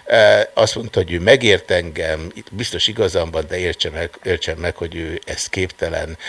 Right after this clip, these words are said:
Azok az élmények, amelyek ezzel kapcsolatban érték, jobb és bal oldalról, az utca két oldaláról, az ezt lehetetlenné teszi.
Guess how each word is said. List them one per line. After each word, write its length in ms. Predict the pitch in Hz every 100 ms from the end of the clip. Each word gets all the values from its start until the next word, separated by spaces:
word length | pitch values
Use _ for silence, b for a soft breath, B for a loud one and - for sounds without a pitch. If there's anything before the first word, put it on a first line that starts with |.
| B B
Azok 260 | - 98
az 120 | 82
élmények, 520 | - 104 95 87 78 87
amelyek 280 | 78 76
ezzel 300 | 98 82 80
kapcsolatban 640 | - 82 - 82 80 80 82
érték, 460 | 98 95 - 78
jobb 240 | 95 90 80
és 160 | 78
bal 220 | 82 101 98
oldalról, 600 | 85 78 80 78 80 76
az 120 | 73
utca 300 | 90 - 76
két 260 | - 80 120
oldaláról, 720 | 95 85 82 85 82 76 82 B B
az 160 | - 80
ezt 160 | 80
lehetetlenné 840 | 78 - 90 - - 87 78 80 87
teszi. 320 | - - -